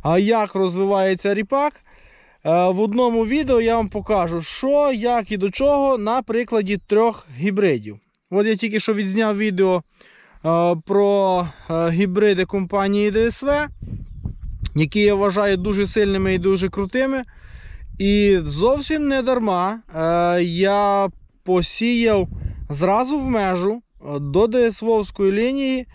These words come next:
е, три гібриди від такої компанії, я думаю, всім вона вам відома, від такої компанії, як Лідеа. І сьогодні ми поговоримо про цих три гібриди.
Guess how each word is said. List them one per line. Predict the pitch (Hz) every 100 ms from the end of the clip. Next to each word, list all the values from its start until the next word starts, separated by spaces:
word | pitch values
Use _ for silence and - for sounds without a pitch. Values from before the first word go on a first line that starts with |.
| - - - - -
е, | 139 147 151 156 156 151
три | - 226 277
гібриди | 269 220 214 214 214 233 196
від | 185 180
такої | 196 - 233 233
компанії, | 196 196 175 196 185 185 214 247
я | 233
думаю, | 190 202 190
всім | 160 - 214
вона | 185 180 160
вам | 165 160
відома, | 160 190 247 262 247 - - - - -
від | 170
такої | 190 170 208 202
компанії, | 202 180 226 247 233
як | 208 202
Лідеа. | 202 214 208 220 156 117 110 _ _ _ _ - _ _ - _ _ _ _ _ _ -
І | 240
сьогодні | 277 285 254 247 240
ми | 220 226
поговоримо | 208 190 202 214 214 190 185
про | 165 175
цих | 170 190 170
три | - 180
гібриди. | 160 185 226 294 294